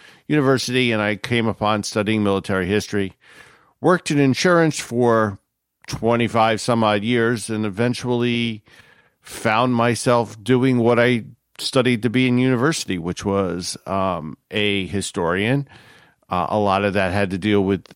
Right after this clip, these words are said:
se-, me sending a letter back in twenty-nine to an email to these guys doing this dumb show, and they were looking for com-,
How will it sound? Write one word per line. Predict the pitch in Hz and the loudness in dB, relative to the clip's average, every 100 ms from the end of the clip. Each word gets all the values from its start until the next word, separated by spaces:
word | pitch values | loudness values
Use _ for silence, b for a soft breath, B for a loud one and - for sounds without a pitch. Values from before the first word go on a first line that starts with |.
| _ _ _ _ | _ _ _ _
se-, | - - 131 | -6 -2 2
me | 139 123 | 4 2
sending | - 135 123 120 110 | 2 2 4 2 2
a | |
letter | 104 120 117 110 | 2 2 2 0
back | - 110 104 113 | 0 -2 -2 -4
in | 107 | -4
twenty-nine | 92 117 117 107 98 104 104 104 | -2 0 0 2 0 0 -2 -4
to | - 120 107 95 | -4 -2 0 -2
an | 110 120 | 0 2
email | 135 123 117 107 | 4 4 2 0
to | - 110 - B B B _ | -2 -4 -4 B B B _
these | 131 120 | 2 2
guys | - 123 135 123 | 2 2 2 0
doing | - 131 123 | 0 2 2
this | 113 101 - - - _ _ _ | 0 -2 -6 -10 -14 _ _ _
dumb | 135 143 131 117 | 2 4 2 0
show, | - - 135 135 127 120 120 113 | -4 -4 2 4 4 4 2 2
and | 117 113 | 0 0
they | 113 | 0
were | 110 | 0
looking | 120 135 127 117 | 0 -2 -4 -6
for | 107 101 | -6 -6
com-, | 127 117 | -4 -4